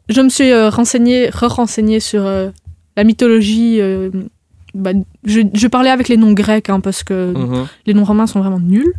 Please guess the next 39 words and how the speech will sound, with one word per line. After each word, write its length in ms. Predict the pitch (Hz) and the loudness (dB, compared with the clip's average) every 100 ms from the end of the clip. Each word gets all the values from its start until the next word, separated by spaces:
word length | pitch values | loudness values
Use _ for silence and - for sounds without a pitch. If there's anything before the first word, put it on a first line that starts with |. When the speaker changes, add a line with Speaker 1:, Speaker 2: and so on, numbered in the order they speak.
| - - _ - - _ - | -8 -20 _ -20 -20 _ -2
Speaker 1:
Euh, 360 | 214 214 214 | 2 4 2
je 100 | 202 233 | 2 0
me 40 | |
suis 100 | 247 | 0
renseignée 300 | 233 226 254 | 0 2 2
avant 260 | 247 214 220 | 2 2 2
de, 300 | 214 208 196 | 2 2 2
de 100 | 202 | 0
revenir. 380 | 208 196 247 330 - - - | 0 2 2 2 -4 -10 -2
Et 80 | |
genre, 160 | 233 269 | 0 2
longtemps, 840 | 269 269 - 277 285 311 311 302 247 | 2 2 2 2 4 2 2 2 2
euh, 100 | 220 | 2
ma 140 | 220 | 2
déesse 480 | 202 233 240 233 226 214 | 0 0 0 -2 -4 -2
préférée, 440 | 226 - 220 247 | -4 -4 -2 -2
c'était, 240 | 240 - 208 196 | -2 -4 0 0
euh, 20 | 185 - | -2 -4
Artemis, 680 | 214 - 226 214 226 - - | -8 -4 0 2 2 -2 -8
parce 220 | 190 - | -8 -6
que, 100 | 208 | -4
euh, 400 | 214 196 185 185 - _ _ _ _ - | -2 -2 -4 -6 -12 _ _ _ _ -4
j'avais 200 | 214 220 | 2 4
lu 100 | 247 | 4
Percy 360 | 254 226 254 202 | 0 0 0 0
Jackson, 480 | 208 - 240 285 269 | -2 -2 0 0 2
comme 160 | 220 | 0
tout 100 | 190 | 0
le 60 | 196 | 0
Speaker 2:
Ouais. 60 | 202 | 2
Speaker 1:
monde. 240 | 254 262 196 _ _ _ _ _ - | 0 -2 -4 _ _ _ _ _ -2
Et 140 | 226 | -2
que, 100 | - | 2
euh, 340 | 247 233 214 202 | 2 4 2 2
Speaker 2:
On 40 | 196 | 0
l'embrasse, 360 | - 139 - - | 0 -2 -6 -6
d'ailleurs. 240 | 117 127 | -6 -6
Speaker 1:
on 80 | 226 | -2
l'embrasse. 560 | 214 202 190 226 - | 0 0 -2 -8 -10